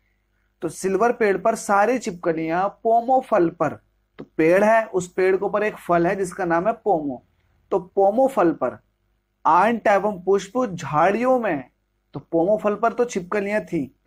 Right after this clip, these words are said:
अब बात कर रहे हैं आंट एवं पुष्प झाड़ियों में, तो पेड़ है, पेड़ के बराबर में झाड़ियां भी होंगी, तो आंट एवं पुष्प झाड़ियों में डैंड्रफ की तरह ऑर्फन स्नेक का इंतजार कर रहे थे।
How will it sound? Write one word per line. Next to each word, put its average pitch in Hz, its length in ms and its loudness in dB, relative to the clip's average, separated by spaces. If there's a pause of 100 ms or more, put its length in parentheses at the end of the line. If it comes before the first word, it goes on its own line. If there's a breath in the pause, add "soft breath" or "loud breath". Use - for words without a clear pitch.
(420)
अब 208 100 2
बात 175 300 0
कर 196 100 -2
रहे 233 100 0
हैं 226 200 -8
आंट 208 360 2
एवं 180 360 0
पुष्प 220 340 -2
झाड़ियों 170 580 2
में, 160 220 -2 (420)
तो 180 60 -8
पेड़ 180 420 2
है, 233 120 2
पेड़ 196 280 2
के 202 100 -4
बराबर 196 340 2
में 202 140 -2
झाड़ियां 170 440 2
भी 240 80 -6
होंगी, 226 380 -12 (340)
तो - 220 -8
आंट 208 400 0
एवं 208 300 0 (100)
पुष्प 214 300 -6
झाड़ियों 175 540 0
में 240 240 -4 (280)
डैंड्रफ 202 720 -2 (100)
की 254 140 0
तरह 185 600 -2
ऑर्फन 196 460 0
स्नेक 175 400 -6
का 202 80 -6
इंतजार 208 480 0
कर 214 180 -4
रहे 190 260 -2
थे। 180 320 -12